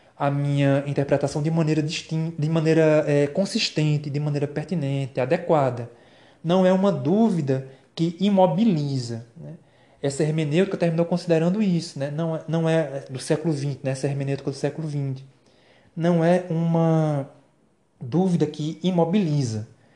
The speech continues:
É uma dúvida que torna mais vigilante, né? Que nos torna mais atentos, né? Que nos deixa mais atentos ao que nós estamos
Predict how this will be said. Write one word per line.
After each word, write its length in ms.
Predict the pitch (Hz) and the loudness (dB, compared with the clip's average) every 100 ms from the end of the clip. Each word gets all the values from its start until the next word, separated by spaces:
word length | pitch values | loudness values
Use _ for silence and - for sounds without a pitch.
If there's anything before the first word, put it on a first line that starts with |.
| _ _ - | _ _ -4
É 100 | 143 | -2
uma 160 | 156 | 0
dúvida 640 | 143 123 139 208 196 165 135 | -2 -2 0 2 2 0 0
que 140 | - | -4
torna 480 | 170 - 175 196 151 | -4 2 4 4 2
mais 380 | 135 147 196 180 | 0 2 2 2
vigilante, 680 | 170 175 240 180 156 151 147 | 0 2 2 2 2 -2 -4
né? 140 | 127 | -10
Que 220 | 139 160 | -8 -10
nos 260 | 160 165 180 | -4 -2 -4
torna 340 | - 170 170 | 2 4 4
mais 300 | 151 156 180 | 2 2 2
atentos, 720 | 180 196 - 156 151 - - | 2 0 -2 -4 -4 -8 -16
né? 120 | 135 131 | -14 -10
Que 100 | 147 | -4
nos 160 | 143 | -4
deixa 320 | 127 143 180 156 | 0 2 2 0
mais 200 | 139 131 | -2 0
atentos 440 | 131 - 117 - | -2 -6 -8 -6
ao 80 | 151 | -6
que 100 | 135 | -4
nós 180 | 127 123 | -4 -6
estamos 640 | - 127 123 131 151 - | -8 -10 -8 -8 -12 -16